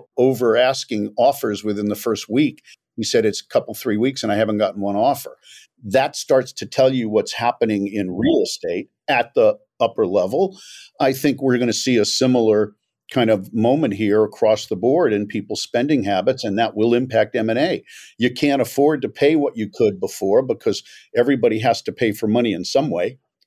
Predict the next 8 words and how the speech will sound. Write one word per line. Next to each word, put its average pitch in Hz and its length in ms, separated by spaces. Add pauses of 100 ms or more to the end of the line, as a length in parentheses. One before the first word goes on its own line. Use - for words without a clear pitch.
(120)
and 104 440 (200)
it's - 160
more 104 160
expensive, 165 640 (380)
and 120 180
that 117 160
has 120 260
a, 110 260